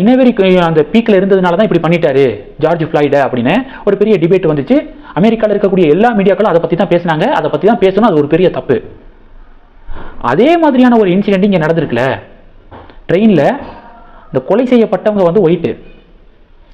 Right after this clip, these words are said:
கொலை செய்தவர் பிளாக்கு. இதை பத்தி யாருமே பெருசா பேசல அமெரிக்காவுல. நம்ம ஊர்ல இருக்கக்கூடிய மீடியாக்கள் செலக்டிவா செய்திகள் போடுவாங்கல்ல,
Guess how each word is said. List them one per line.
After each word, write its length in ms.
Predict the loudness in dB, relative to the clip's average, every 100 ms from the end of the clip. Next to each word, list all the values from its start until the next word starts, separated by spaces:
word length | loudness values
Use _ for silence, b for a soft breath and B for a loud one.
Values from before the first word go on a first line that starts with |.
| -16
கொலை 260 | -4 0 0
செய்தவர் 480 | 0 0 2 0 0
பிளாக்கு. 360 | -2 -4 -8 -12 -14 -20 -20 -20 B B B
இதை 160 | 0
பத்தி 220 | 0 2 2
யாருமே 300 | 2 0 0
பெருசா 300 | 0 -2 -2
பேசல 240 | 0 -2 0
அமெரிக்காவுல. 420 | -2 -2 -2 -6 -10 -20 -10
நம்ம 180 | -2 0
ஊர்ல 260 | 2 2 2
இருக்கக்கூடிய 360 | 0 0 0 0
மீடியாக்கள் 420 | 0 0 0 -4 -6 B B B -6
செலக்டிவா 420 | -2 -2 -2 0 0
செய்திகள் 360 | 2 2 0
போடுவாங்கல்ல, 380 | 0 0 0